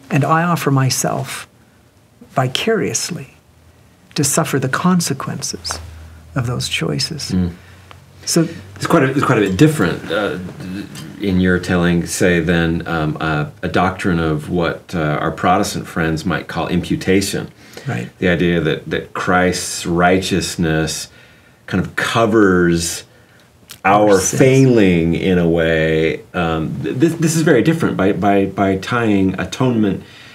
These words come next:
Speaker 2: to agency, you're, you're talking about the ultimate transformation of the human person, but not in some kind of passive way, but that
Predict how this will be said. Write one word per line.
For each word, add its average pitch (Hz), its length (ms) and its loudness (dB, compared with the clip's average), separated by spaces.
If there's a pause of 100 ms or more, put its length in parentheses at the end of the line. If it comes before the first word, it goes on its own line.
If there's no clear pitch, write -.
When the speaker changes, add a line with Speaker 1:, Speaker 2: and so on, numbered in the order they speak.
(140)
Speaker 2:
to - 160 -4
agency, 92 1120 2 (800)
you're, 110 300 2
you're 113 300 4
talking 110 640 2
about 90 560 0
the 98 160 4
ultimate 127 380 2
transformation 95 720 2
of 80 40 0
the 80 100 2
human 82 280 2
person, 82 680 -2 (500)
but 107 100 0
not 147 180 4
in 151 140 6
some 127 240 2
kind 110 200 0
of 85 160 -2
passive 95 600 0
way, 71 540 -2 (760)
but 98 300 0 (760)
that 92 280 -2